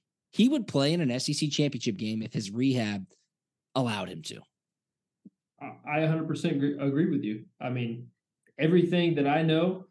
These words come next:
Speaker 2: uh, about Brock and have spent time with Brock and everything that I've gathered, all the information tells me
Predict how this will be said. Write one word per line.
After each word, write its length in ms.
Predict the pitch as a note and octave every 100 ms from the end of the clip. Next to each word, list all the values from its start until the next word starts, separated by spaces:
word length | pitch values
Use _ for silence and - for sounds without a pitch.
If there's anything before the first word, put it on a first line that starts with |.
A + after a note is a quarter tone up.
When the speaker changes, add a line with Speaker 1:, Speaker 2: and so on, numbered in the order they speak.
| - _ -
Speaker 2:
uh, 400 | B2+ B2 B2 -
about 360 | C3+ C#3+ D3+ -
Brock 440 | C#3+ D3+ F3+ F3+
and 200 | B2 A#2
have 160 | C3+ A#2+
spent 280 | - D3+ C#3
time 180 | D#3
with 160 | D#3+ D3+
Brock 420 | C#3+ C#3+ F3+ F#3
and 340 | B2 A2 G#2 -
everything 460 | D#3 F#3 F#3 G3 E3
that 140 | E3
I've 140 | E3+
gathered, 360 | D#3+ C#3+ B2+ A#2
all 320 | C3+ E3+ G#3
the 120 | G#3
information 560 | G3+ F#3 F#3 E3 D#3+ D#3+
tells 300 | D3+ B2 A#2
me 300 | A#2 A2+ A#2